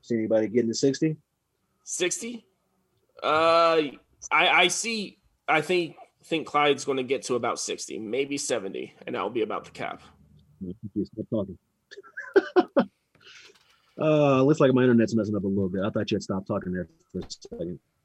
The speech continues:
Speaker 1: Um,
Speaker 2: <laughs>
Speaker 1: but yeah, okay. Yeah, yeah. I, I don't think, I don't see anybody getting to, like, sixty yards rushing, maybe.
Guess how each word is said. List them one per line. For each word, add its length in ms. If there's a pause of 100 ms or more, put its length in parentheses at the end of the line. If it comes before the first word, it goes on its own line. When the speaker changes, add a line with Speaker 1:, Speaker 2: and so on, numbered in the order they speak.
(120)
Speaker 1:
Um, 420
Speaker 2:
<laughs> 1400
Speaker 1:
but 120
yeah, 320
okay. 360 (320)
Yeah, 220
yeah. 160
I, 60
I 40
don't 140
think, 180
I 40
don't 100
see 100
anybody 140
getting 160
to, 20
like, 160
sixty 240
yards 340 (220)
rushing, 280
maybe. 120